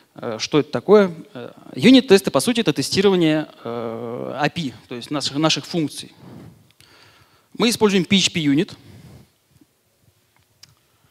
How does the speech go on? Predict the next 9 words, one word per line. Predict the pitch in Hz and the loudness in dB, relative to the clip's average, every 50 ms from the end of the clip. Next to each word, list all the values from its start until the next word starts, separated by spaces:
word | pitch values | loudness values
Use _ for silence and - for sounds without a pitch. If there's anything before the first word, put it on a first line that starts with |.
| - - - _ _ _ - _ - _ _ _ _ _ _ _ _ _ _ _ _ _ _ _ _ _ _ _ _ _ _ _ _ _ _ _ _ _ _ _ _ _ _ _ _ | -20 -20 -20 _ _ _ -20 _ -20 _ _ _ _ _ _ _ _ _ _ _ _ _ _ _ _ _ _ _ _ _ _ _ _ _ _ _ _ _ _ _ _ _ _ _ _
Я | 160 170 180 | -6 -4 -4
сейчас | 175 180 202 185 - 190 | 2 4 4 4 4 2
узнал, | 170 160 180 170 156 | 2 6 6 6 8
у | 160 | 8
нас | 165 165 151 - - - - | 6 6 6 4 2 0 -2
на | 180 160 | -2 -2
модерацию | 160 165 160 175 170 160 151 - 156 | 0 4 6 6 6 6 4 0 0
подался | - 160 156 156 147 139 - 151 | 0 2 4 2 2 2 0 0
модуль | 160 165 160 143 147 131 | 0 0 0 0 -2 -4